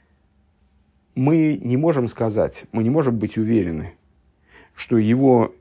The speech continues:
какие-нибудь обстоятельства не сломят его, что с ним не произойдет падение. А, помните, как, опять же, в тех же Пиркей Овес, "Не верь в себя", да, с-,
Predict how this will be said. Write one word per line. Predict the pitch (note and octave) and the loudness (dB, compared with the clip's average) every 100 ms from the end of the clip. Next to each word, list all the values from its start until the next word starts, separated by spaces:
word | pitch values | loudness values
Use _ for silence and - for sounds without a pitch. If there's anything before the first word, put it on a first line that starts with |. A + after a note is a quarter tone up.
| _ | _
какие-нибудь | - A2 D3 B2+ A#2+ B2+ B2+ | -6 -6 -2 0 0 0 -2
обстоятельства | A#2 - C#3+ G3 F#3+ - | -4 -2 0 0 -4 -4
не | C3+ C#3+ | -2 -2
сломят | D#3+ D3+ D3 C#3 | -4 -4 -2 -4
его, | C#3 B2+ A#2+ A#2 _ _ _ - _ _ _ _ _ _ _ _ _ | -2 -4 -4 -10 _ _ _ -20 _ _ _ _ _ _ _ _ _
что | - A#2 | -4 -2
с | |
ним | C#3 D3+ | 0 0
не | D3 C3+ | 2 0
произойдет | C3+ B2 A2+ B2 B2 A2 - | 2 0 2 0 2 -2 0
падение. | A2+ G#2+ C3+ F3+ A2 F2+ - _ _ _ _ _ _ _ - | -2 0 0 0 -2 -4 -10 _ _ _ _ _ _ _ -12
А, | G#2 F#2+ F#2 | -8 -4 -6
помните, | F#2 A2 F#2 E2+ | -4 -6 -6 -8
как, | D#2+ - | -8 -10
опять | - E2+ | -10 -10
же, | D2+ D#2 - | -10 -14 -14
в | - | -12
тех | D#2+ | -8
же | E2 | -8
Пиркей | D#2+ F2+ E2+ | -6 -8 -2
Овес, | G2+ C3 G#2+ - - | 0 0 -2 -6 -12
"Не | G#2 G#2 | -6 -2
верь | G#2+ F#2 | -2 -2
в | |
себя", | - F#2+ A2 A#2 A2 G#2+ | -6 -4 0 0 -2 -6
да, | G2 F2+ F2+ F2 F2 E2+ | -8 -6 -6 -6 -8 -10
с-, | - | -14